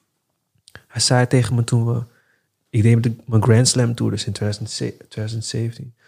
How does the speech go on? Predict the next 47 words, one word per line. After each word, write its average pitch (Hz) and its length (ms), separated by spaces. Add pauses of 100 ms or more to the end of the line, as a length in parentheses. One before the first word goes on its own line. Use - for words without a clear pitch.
(100)
Tweeduizend 117 320
achttien 131 460
deden 120 240
we 113 60
de, 110 200 (140)
de 110 120
stop - 360
in, 110 220
eh, 104 400
België. 113 640 (420)
Toen - 100
vertelde - 260
hij 117 80
me 110 60
van, 117 120
"Ja, 113 160
maar 127 100
ik 123 80
lees 117 240
nu 127 80
zo'n 107 240
boek, 120 260
bla, 117 180
bla, 123 100
bla. 120 260 (480)
Het - 100
is - 80
crazy, 123 280
je 113 80
moet 110 120
het 110 100
ook 117 200
checken." 113 460
Toen 117 120
ging 117 140
ik 107 60
het - 160
checken. 113 500 (920)
Toen 147 280
ging 127 180
ik 113 80
opeens 107 400
gewoon 107 220
in 104 140
die 95 100
soort 98 260
van 92 380